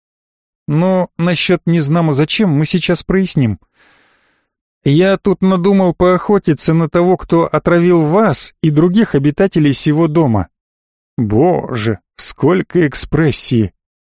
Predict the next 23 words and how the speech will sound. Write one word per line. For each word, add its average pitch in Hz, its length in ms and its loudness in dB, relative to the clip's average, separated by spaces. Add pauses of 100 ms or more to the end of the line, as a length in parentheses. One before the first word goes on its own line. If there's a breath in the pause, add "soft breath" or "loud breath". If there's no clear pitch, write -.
(100)
Шерсть 147 640 0
на 143 160 0
Леонарде 143 580 0
встала 139 420 0
дыбом, 117 560 0 (560 soft breath)
и 113 80 2
мне 139 200 2
даже 143 240 -2
показалось, 151 640 0 (300)
он 151 240 2
немного 170 400 0
трансформировался. 151 1040 -2 (580)
Впрочем, 151 420 -2
без 135 140 0
амулетов 160 460 0
профессора 147 560 0
это 139 180 -2
максимум, 131 500 0
на 131 80 0
что 151 200 -2
он 131 100 0
сейчас - 340 -2
способен. 113 580 -2